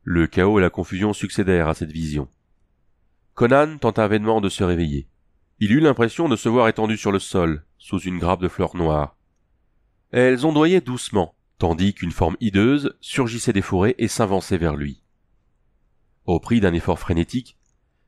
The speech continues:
il brisa les liens invisibles qui l'enchaînaient à ses rêves et se leva d'un bond. Égaré fut le regard qu'il jeta autour de lui.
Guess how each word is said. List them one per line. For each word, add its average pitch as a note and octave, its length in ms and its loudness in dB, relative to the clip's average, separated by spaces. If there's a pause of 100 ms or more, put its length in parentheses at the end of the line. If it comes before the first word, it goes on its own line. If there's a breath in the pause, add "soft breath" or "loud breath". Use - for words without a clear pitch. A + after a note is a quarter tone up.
(180)
il B2+ 180 4
brisa D3 320 6
les B2+ 120 2
liens A2+ 180 2
invisibles G2+ 480 0
qui - 120 -6
l'enchaînaient F#2+ 480 2
à F#2 80 2
ses F#2+ 160 -2
rêves D#2 280 -2 (300)
et A#2 80 2
se A#2 140 0
leva F#2 220 4
d'un D#2+ 160 2
bond. C2+ 180 -8 (1600)
Égaré D3+ 420 4
fut - 180 -6
le G2 60 2
regard G#2 360 2
qu'il F#2 140 -8
jeta F2+ 220 0
autour F2+ 220 -2
de F2 80 0
lui. D2+ 280 -4